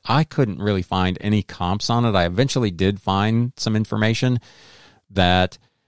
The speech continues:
some of these had sold in the past. This was in, it wasn't new and sealed, but it was in fantastic shape. The box was immaculate.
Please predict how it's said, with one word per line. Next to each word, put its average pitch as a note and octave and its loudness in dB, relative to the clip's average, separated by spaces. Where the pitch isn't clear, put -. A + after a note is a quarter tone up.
some G#2 2
of G#2+ 2
these G#2 -2
had F#2 -2
sold B2+ 2
in G2+ -2
the F2+ -6
past. A2 -4
This B2+ 0
was F#2 0
in, F#2+ 0
it G#2 -6
wasn't C#3 2
new G#2+ 4
and F2 0
sealed, G2 0
but F2+ -2
it - -8
was G#2 -2
in E2+ -2
fantastic F#2 -4
shape. E2 -8
The D#2+ -8
box F#2+ -2
was D#2 -8
immaculate. G#2 0